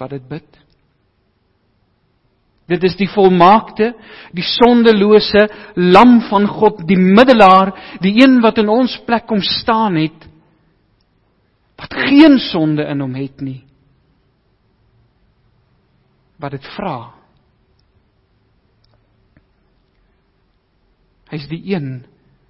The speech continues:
wat God liefhet. En daarom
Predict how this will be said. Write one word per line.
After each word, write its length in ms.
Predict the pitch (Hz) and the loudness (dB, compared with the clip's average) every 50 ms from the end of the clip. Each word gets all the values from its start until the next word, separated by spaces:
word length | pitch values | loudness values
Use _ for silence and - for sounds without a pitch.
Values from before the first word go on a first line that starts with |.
| _ _ - | _ _ -20
wat 240 | 135 139 135 - - - 156 | -18 -18 -16 -16 -18 -16 -16
God 160 | 143 135 - | -16 -14 -14
liefhet. 480 | 135 127 165 170 - - 131 - _ _ _ _ _ _ _ _ _ _ _ _ _ _ _ _ _ _ _ _ _ _ _ _ _ _ _ _ _ _ _ _ _ _ _ _ _ _ _ _ _ _ _ _ _ _ _ _ _ _ _ _ _ _ _ _ _ _ _ _ _ _ _ _ _ | -12 -12 -12 -12 -12 -14 -16 -18 _ _ _ _ _ _ _ _ _ _ _ _ _ _ _ _ _ _ _ _ _ _ _ _ _ _ _ _ _ _ _ _ _ _ _ _ _ _ _ _ _ _ _ _ _ _ _ _ _ _ _ _ _ _ _ _ _ _ _ _ _ _ _ _ _
En 80 | _ _ | _ _
daarom 400 | 143 156 170 180 185 175 160 139 | -14 -12 -10 -8 -8 -8 -10 -12